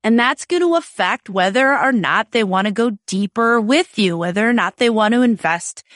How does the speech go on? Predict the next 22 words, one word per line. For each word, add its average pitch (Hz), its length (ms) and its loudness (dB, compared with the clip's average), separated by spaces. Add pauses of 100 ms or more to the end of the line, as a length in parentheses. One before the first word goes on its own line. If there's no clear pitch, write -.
(120)
in 247 120 4
your 262 120 4
products 180 500 -4
or 294 120 -4
services. - 1080 -4 (220)
So 262 560 0 (380)
the 196 200 -6
trick - 480 -4
here, 185 460 -2 (320)
the 202 160 -14
key, 190 640 0 (460)
is 214 240 0
to 202 240 -4
notice 226 720 0
the 415 140 -2
worry 370 300 2
loops. 370 560 -4
That's - 340 -4
really 226 600 2
the 180 120 0
first 208 380 -4
step - 380 -4